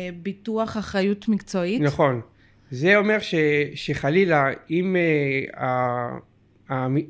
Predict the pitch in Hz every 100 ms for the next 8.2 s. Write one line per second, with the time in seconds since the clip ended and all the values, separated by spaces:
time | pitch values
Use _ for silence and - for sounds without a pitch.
0 | - 135 131 135 131 - _ - 131 135
1 | 156 160 175 139 - _ _ _ _ _
2 | 156 147 147 185 175 147 151 139 156 156
3 | 151 156 156 143 135 135 123 143 151 196
4 | 208 - - _ _ _ _ _ 143 143
5 | 143 160 143 147 113 - _ _ _ -
6 | - 208 220 247 381 285 247 254 233 214
7 | 208 208 233 220 233 - 196 170 190 269
8 | 339